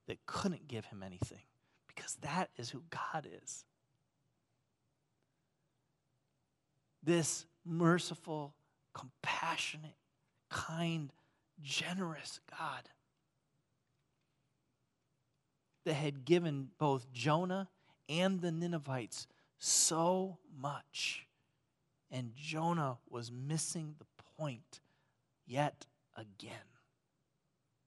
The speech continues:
God's calling us to give to others what he has given to us. So it begs the question, well, what has God given me? What has God given you?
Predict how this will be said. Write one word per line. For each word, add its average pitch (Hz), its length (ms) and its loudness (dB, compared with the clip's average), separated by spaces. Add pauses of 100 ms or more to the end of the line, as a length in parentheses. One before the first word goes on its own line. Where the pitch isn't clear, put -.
(1900)
God's 147 260 0
calling 131 380 -4
us 107 240 -8
to 117 120 -10
give 127 280 -4
to 113 160 -12
others 92 560 -10 (1120)
what 113 120 -16
he 101 380 -8 (100)
has - 120 -16
given 110 280 -12
to 98 120 -12
us. - 440 -10 (2000)
So 135 120 -4
it 127 100 -4
begs 151 260 0
the 135 80 -2
question, 110 540 -4 (500)
well, 117 140 -8
what 127 240 2
has 151 260 2
God 135 320 2
given 127 320 -2
me? 123 200 -6
What 120 180 -6
has 139 160 -2
God 127 360 -2
given 127 280 -6
you? 135 240 -8